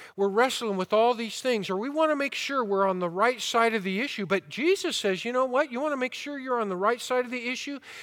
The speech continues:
Love." Love God and love your neighbor, and you'll always be on the right side of the issue. I don't think anybody is really gonna get it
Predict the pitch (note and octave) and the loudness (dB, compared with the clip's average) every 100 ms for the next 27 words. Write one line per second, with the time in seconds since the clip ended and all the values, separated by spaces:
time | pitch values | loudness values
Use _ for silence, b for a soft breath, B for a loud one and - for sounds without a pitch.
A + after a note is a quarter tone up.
0 | B F3+ G#3 E3+ C#3 F#2 - _ _ _ | B 4 6 6 4 -8 -20 _ _ _
1 | _ _ _ _ - D#3 F#3 F3 G3 C#3+ | _ _ _ _ 0 0 2 2 2 2
2 | A#2+ - - C3 B2 C3 A#2+ B2 A2+ G#2 | -4 -10 -12 -12 -8 -8 -8 -12 -10 -12
3 | F#2 F2 _ _ - C#3+ D3 C3+ C3+ C3 | -16 -20 _ _ -12 -6 -4 -4 -6 -8
4 | D3 D3 C3 - B2+ F2 _ _ _ A2+ | -8 -8 -10 -12 -14 -14 _ _ _ -16
5 | A2+ A2 A2+ G2 - A#2 G#2+ G2+ G2 F#2+ | -14 -10 -10 -10 -12 -12 -12 -16 -14 -14
6 | E2+ F#2 D2+ _ _ _ _ _ _ _ | -16 -20 -20 _ _ _ _ _ _ _
7 | _ _ _ _ _ _ _ _ _ _ | _ _ _ _ _ _ _ _ _ _
8 | _ _ _ _ _ _ _ - D4+ A3 | _ _ _ _ _ _ _ -4 -2 -2
9 | - C3+ D3 C3+ C3 A#2 A#2 _ _ _ | -4 -8 -8 -8 -8 -8 -10 _ _ _
10 | C3 - C3+ C#3 D3 C3+ B2 A#2 A#2+ A2 | -14 -12 -8 -6 -6 -6 -8 -8 -10 -10